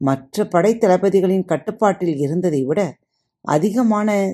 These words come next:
சேனை வரையர்களை விற்படை தளபதி துடும்பனுக்கு வழங்கினான். பதினான்கு சேனை வரையர்களை கொண்ட துடும்பன் தனது உத்திகளின் மூலம் பரம்பு படையை வீழ்த்த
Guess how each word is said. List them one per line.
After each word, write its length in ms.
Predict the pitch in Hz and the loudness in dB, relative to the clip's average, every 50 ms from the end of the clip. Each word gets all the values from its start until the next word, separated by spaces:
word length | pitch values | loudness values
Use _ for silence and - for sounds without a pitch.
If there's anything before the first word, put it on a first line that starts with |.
| - - | -8 -12
சேனை 400 | - - 196 208 240 269 294 285 | 0 0 2 2 4 2 2 2
வரையர்களை 580 | 233 190 160 165 170 165 156 151 151 143 139 131 123 120 _ _ - - | 2 2 2 4 4 2 2 0 -2 -2 0 -2 -2 -6 _ _ -14 -6
விற்படை 520 | 156 175 233 - - _ - 302 269 247 208 | -2 -2 -2 -2 -2 _ 0 2 2 2 2
தளபதி 460 | - 165 143 143 127 139 139 135 123 123 120 - _ _ _ _ _ _ _ _ _ - | 2 2 2 2 0 0 -2 -2 -4 -4 -8 -14 _ _ _ _ _ _ _ _ _ -4
துடும்பனுக்கு 560 | 247 240 285 285 302 277 220 175 - - 160 | -2 -2 0 0 0 0 0 0 -2 -4 -2
வழங்கினான். 540 | 143 135 127 127 131 135 131 139 143 143 135 - _ _ _ - _ _ _ _ _ _ _ _ _ _ _ _ | -2 -2 0 0 0 0 0 -2 -2 -4 -6 -10 _ _ _ -20 _ _ _ _ _ _ _ _ _ _ _ _
பதினான்கு 600 | 160 156 170 185 190 190 185 185 180 160 139 160 151 | 4 4 6 6 4 4 2 2 0 0 0 -2 -4
சேனை 340 | 143 - 196 214 247 285 302 285 | 0 0 2 2 4 2 2 2
வரையர்களை 480 | 254 233 220 220 220 202 185 202 196 185 | 2 4 4 4 4 2 2 0 0 0
கொண்ட 220 | - 196 180 160 156 | 0 -2 0 0 -2
துடும்பன் 480 | - - 175 208 240 269 277 196 139 - - _ _ _ _ _ _ - | -2 -2 -2 0 0 0 0 -2 -4 -6 -10 _ _ _ _ _ _ -6
தனது 300 | _ 277 294 330 311 311 262 | _ 2 2 2 2 2 0
உத்திகளின் 500 | 233 247 247 - 339 330 339 311 294 277 | -2 -2 0 -2 0 0 2 2 4 4
மூலம் 360 | 269 269 262 262 262 254 262 262 262 - _ | 4 4 4 4 4 2 2 2 0 -2 _
பரம்பு 300 | 185 170 185 202 208 185 | 2 4 4 2 0 0
படையை 300 | - 185 160 160 156 147 139 | 0 2 2 2 0 0 -2
வீழ்த்த 420 | 139 160 165 175 175 - 226 175 | -2 -2 -2 -2 -2 -2 -4 -4